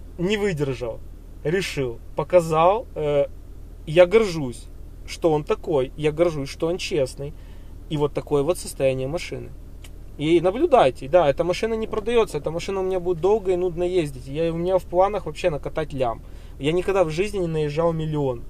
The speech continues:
У меня не было автомобиля, на котором бы я увидел вот цифра миллион. На этой я хочу это сделать. Мне она приятная и кайфовая. И я не знаю, что помешает это сделать, но в, в планах я очень это планирую и хочу сделать.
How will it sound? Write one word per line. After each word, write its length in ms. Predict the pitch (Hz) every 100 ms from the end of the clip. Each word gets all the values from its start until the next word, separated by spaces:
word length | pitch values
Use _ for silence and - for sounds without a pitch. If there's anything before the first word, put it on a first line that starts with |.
| -
У 60 | 131
меня 160 | 151
не 160 | 160 180
было 180 | 143 135
автомобиля, 480 | 135 131 135 208 180
на 100 | 135
котором 400 | 147 165 165 135
бы 80 |
я 120 | 135 135
увидел 340 | 135 165 131
вот 160 | 127 -
цифра 340 | 165 170 135
миллион. 600 | 123 131 131 131 123 120 - - -
На 160 | 143
этой 240 | 160 202 175
я 100 | 151
хочу 280 | 165 -
это 160 | 139 131
сделать. 340 | 123 120 113 -
Мне 240 | 127 143 160
она 140 | 165
приятная 680 | - 165 175 220 208 151 - - - - -
и 40 |
кайфовая. 720 | - 175 - 170 135 123 113 -
И 460 | 143 156 156 151 151
я 140 | 147
не 120 | 175
знаю, 260 | 180 190 156
что 180 | - 147
помешает 580 | 147 147 - 165 156
это 180 | 139 -
сделать, 520 | 127 135 214 254 165
но 720 | 139 139 147 151 151 143 135 - - -
в, 640 | - - - - - -
в 60 | -
планах 460 | 143 160 226 220 139
я 180 | 139 175
очень 340 | 143 - 120
это 160 | - -
планирую 540 | 120 120 135 156 151
и 60 | -
хочу 320 | 120 - 120
сделать. 340 | 113 123 -